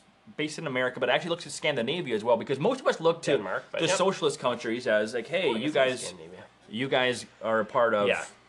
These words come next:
Speaker 1: you know, solutions
Speaker 2: They're,
Speaker 1: for this
Speaker 2: they're
Speaker 1: sort of
Speaker 2: part of
Speaker 1: stuff."
Speaker 2: the most forward-thinking countries when
Speaker 1: Yeah.
Speaker 2: it comes to education and a lot of things about, I think it, is it Denmark or where it's done, where they give all of their moms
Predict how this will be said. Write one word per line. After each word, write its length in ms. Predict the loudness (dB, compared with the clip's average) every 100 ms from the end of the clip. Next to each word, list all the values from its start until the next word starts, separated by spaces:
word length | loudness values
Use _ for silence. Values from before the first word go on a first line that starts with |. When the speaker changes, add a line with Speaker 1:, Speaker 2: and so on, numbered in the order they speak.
| _ -14
Speaker 1:
you 120 | -6
know, 180 | -6 -6
solutions 360 | -2 2 8 10
Speaker 2:
They're, 100 | 8
Speaker 1:
for 60 | 8
this 80 |
Speaker 2:
they're 80 | 6
Speaker 1:
sort 80 | 6
of 40 |
Speaker 2:
part 140 | 8 8
of 60 |
Speaker 1:
stuff." 80 | 8
Speaker 2:
the 40 | 8
most 320 | 6 4 4
forward-thinking 600 | 4 6 4 0 -4 0
countries 320 | 0 2 2
when 100 | 2
Speaker 1:
Yeah. 60 | 2
Speaker 2:
it 60 |
comes 240 | 0 -2 -4
to 140 | -6
education 540 | -4 -4 -4 -4 -2 -2
and 100 | -2
a 60 |
lot 220 | 0 0
of 100 | 0
things 320 | 0 -2 -2 -6
about, 340 | -2 -2 -2 -8
I 80 |
think 240 | -4 -2 2
it, 260 | 2 0 -8 _
is 180 | -8 -6
it 120 | -4
Denmark 460 | 0 2 4 2 4
or 400 | 4 6 4 0
where 200 | 2 2
it's 160 | 2 2
done, 260 | 4 4
where 160 | 4 2
they 180 | 2 0
give 420 | 4 4 2 -2 -10 2
all 280 | 4 6
of 160 | 4 2
their 480 | 4 6 8 6 2 -10 _ _ _ -14
moms 680 | -2 4 6 6 2 -4